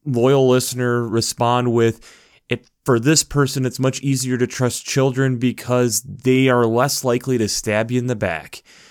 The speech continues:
and adults can, and that makes it very difficult to be able to trust long term."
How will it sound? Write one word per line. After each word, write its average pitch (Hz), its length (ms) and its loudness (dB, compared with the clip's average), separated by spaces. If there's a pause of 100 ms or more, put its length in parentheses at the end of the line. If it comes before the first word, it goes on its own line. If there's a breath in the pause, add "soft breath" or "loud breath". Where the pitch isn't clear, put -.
(200 soft breath)
and 120 420 0 (100)
adults 113 640 0
can, 131 580 -4 (120)
and 113 180 -2
that 120 300 0 (100)
makes 123 420 -2
it 123 140 -2
very 120 480 2
difficult 110 840 -2
to 98 100 -8
be 107 180 0
able 104 160 -2
to 98 80 0
trust 107 500 -2
long 98 360 -2
term." 107 480 -2